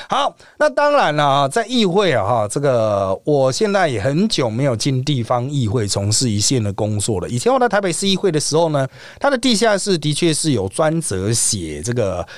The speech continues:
中堂竞评挽联的。有专门工作，就是他们很多人每天都在那边狂写，因为送这个量很大，这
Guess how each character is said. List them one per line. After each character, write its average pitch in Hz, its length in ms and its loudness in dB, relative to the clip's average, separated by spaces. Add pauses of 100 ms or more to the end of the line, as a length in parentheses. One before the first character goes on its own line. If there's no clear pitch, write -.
(140)
中 143 240 -2
堂 107 240 -4
竞 113 240 -2
评 98 220 -4
挽 95 220 -2
联 87 200 -8
的。 104 140 -4 (240)
有 139 340 2
专 170 160 0
门 156 140 0
工 151 180 0
作， 139 240 2
就 147 100 -2
是 156 120 0
他 151 120 0
们 151 120 0
很 120 100 0
多 135 160 0
人 110 100 -2
每 113 120 -2
天 135 100 0
都 151 60 4
在 156 60 4
那 - 20 -2
边 151 120 0
狂 123 280 -2
写， 127 160 -4
因 131 200 0
为 196 160 2 (280)
送 175 280 -2
这 147 120 -6
个 156 100 0
量 147 300 2
很 95 380 -2
大， 123 300 -4 (240)
这 - 40 -14